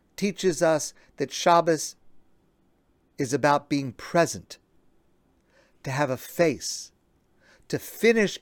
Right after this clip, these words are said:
everything before Shabbos starts, to make room for just being present.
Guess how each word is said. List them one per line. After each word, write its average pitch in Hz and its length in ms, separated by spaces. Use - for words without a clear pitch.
everything 190 480
before 147 340
Shabbos 185 600
starts, - 720
to 170 120
make 156 260
room 156 600
for 151 300
just 165 580
being 160 480
present. - 720